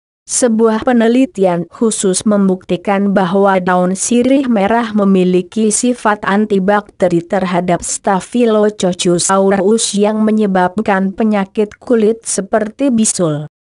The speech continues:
impetigo, jerawat, folikulitis,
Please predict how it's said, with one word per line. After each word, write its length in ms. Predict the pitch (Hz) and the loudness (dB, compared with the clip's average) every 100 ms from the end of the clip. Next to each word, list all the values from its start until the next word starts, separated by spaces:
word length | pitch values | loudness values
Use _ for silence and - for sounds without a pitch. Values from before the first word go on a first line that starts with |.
| - | -4
impetigo, 880 | 214 196 190 392 262 226 214 214 208 _ _ | 0 0 0 -4 -2 0 2 2 0 _ _
jerawat, 640 | 175 185 190 190 190 180 180 _ _ | -4 0 2 2 2 -2 -6 _ _
folikulitis, 1300 | - - 190 196 - 202 196 202 202 269 - - - | -10 -2 0 0 0 0 0 -2 0 0 -2 -8 -16